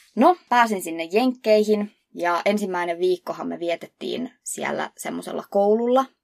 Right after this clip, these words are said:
missä oli sitten myös muita suomalaisia, niin silloin aika paljon tietysti puhuin vielä suomea.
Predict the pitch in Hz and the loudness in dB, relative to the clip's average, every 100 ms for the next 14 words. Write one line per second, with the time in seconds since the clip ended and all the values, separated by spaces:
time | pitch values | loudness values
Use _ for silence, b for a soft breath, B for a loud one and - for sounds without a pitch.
0 | - 165 151 - 151 - 170 165 151 - | -14 -12 -10 -6 -8 -6 -8 -8 -12 -10
1 | 170 160 196 208 269 254 208 202 185 175 | -8 -6 0 0 0 0 2 2 2 0
2 | 170 - 170 175 b b b - 170 170 | 0 0 -2 -2 b b b -8 -2 0
3 | 160 156 160 156 - 156 160 - - 67 | 0 0 -4 -8 -6 -6 -4 -6 -6 -8
4 | - - - - _ _ 180 - - - | -8 -12 -10 -10 _ _ -12 -8 -8 -6
5 | - - - 180 - - - | -6 -6 -6 -4 -4 -4 -6